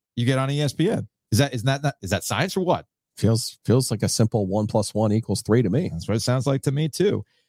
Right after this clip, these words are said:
Speaker 1: Now, speaking of the Wolfpack, we went to the N C State Legends
Speaker 2: Yeah.
Speaker 1: Golf Tournament
Speaker 2: Well, yeah, whoa, whoa,
Speaker 1: on
Speaker 2: whoa,
Speaker 1: Friday.
Speaker 2: whoa, whoa, whoa,
Speaker 1: What?
Speaker 2: whoa, whoa.
Speaker 1: What?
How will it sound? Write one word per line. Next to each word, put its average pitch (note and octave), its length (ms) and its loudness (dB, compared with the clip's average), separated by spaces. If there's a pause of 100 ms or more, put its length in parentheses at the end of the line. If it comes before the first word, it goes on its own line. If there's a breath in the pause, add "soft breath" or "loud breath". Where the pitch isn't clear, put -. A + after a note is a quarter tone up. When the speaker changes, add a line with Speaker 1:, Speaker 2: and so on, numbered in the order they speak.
(160)
Speaker 1:
Now, C3+ 420 -2 (1300)
speaking D3+ 360 2
of A2 60 2
the E2+ 60 -2
Wolfpack, - 360 -10 (1400)
we A#2+ 200 2
went A2 380 -2
to F2 520 2 (840)
the F2 280 0
N A#2 100 4
C B2 140 -2
State G#2+ 260 0
Legends B2 600 0
Speaker 2:
Yeah. F#3 120 2
Speaker 1:
Golf C#3 300 0
Tournament F#3 320 0
Speaker 2:
Well, D#3 100 0
yeah, B2+ 260 0
whoa, G#2 200 0
whoa, F2+ 140 -2
Speaker 1:
on E2+ 140 2
Speaker 2:
whoa, D#2+ 100 2
Speaker 1:
Friday. D#2 180 2 (140)
Speaker 2:
whoa, E2 180 -2
whoa, - 0 -
whoa, D#2+ 300 -2 (260)
Speaker 1:
What? F#2 200 4
Speaker 2:
whoa, - 140 -4 (220)
whoa. - 280 2 (140)
Speaker 1:
What? D#2+ 220 -4